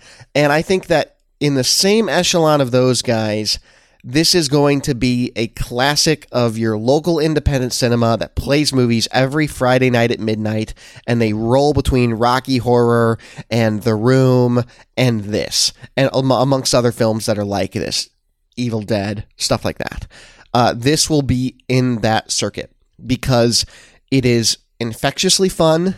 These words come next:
it is ridiculous, it is incredibly creative, where it could be very potentially stereotypical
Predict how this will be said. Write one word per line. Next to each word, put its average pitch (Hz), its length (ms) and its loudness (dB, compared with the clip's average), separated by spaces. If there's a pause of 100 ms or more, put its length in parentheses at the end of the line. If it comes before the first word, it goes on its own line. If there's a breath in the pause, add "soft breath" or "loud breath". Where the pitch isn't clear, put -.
(160)
it 131 140 0
is 113 240 -2
ridiculous, 127 800 0
it 127 140 -2
is 110 180 -2 (100)
incredibly 175 680 -2
creative, 143 720 2 (640 loud breath)
where 127 400 2
it - 220 -6
could 156 340 -2
be 143 140 -2
very 120 600 0
potentially 120 720 0
stereotypical 120 1080 0